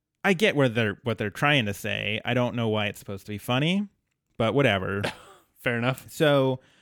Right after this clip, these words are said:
Speaker 1: we find out that a giant death sphere is heading toward Earth. It's been annihilating planets with this, like, black goo
Speaker 2: Mm-hmm.
Speaker 1: that just erases things from existence.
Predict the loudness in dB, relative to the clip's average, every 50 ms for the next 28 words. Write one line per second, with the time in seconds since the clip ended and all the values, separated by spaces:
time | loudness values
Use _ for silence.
0 | _ _ _ _ -6 -2 0 2 2 2 2 2 2 2 4 4 4 4 2 2
1 | 2 0 0 2 0 -2 -2 -2 0 2 2 2 2 0 -2 -2 -4 -4 -6 -10
2 | -16 -20 _ _ _ _ _ _ _ _ _ _ -4 -2 0 2 2 2 0 0
3 | -4 0 2 2 2 2 0 -8 -10 -4 0 2 4 4 4 4 4 2 0 0
4 | 2 2 2 2 2 0 -2 -2 -2 0 0 -2 -2 -4 -4 -4 -2 -2 -2 0
5 | 0 2 2 2 2 0 -4 -6 -12 -6 -4 -2 -2 -2 -4 -6 -6 -6 -4 -4
6 | -4 -2 0 0 0 2 2 2 2 0 0 -2 -4 -4 -2 0 0 0 0 -2
7 | -4 -8 -10 -10 -6 -4 -6 -6 -4 -6 -8 -8 -8 -8 _ -2 0 0 0 -2
8 | -4 -10 -8 -2 2 4 4 6 6 6 4 4 2 0 0 0 0 0 2 2
9 | 0 0 0 0 0 0 0 -2 -4 -6 -6 -6 -6 -6 -6 -2 0 2 2 2
10 | 2 0 -2 -4 -4 -2 -2 -2 -2 -2 -4 -6 -6 -6 -4 -2 -2 -2 -2 -2
11 | -4 -4 -4 -6 -10 -18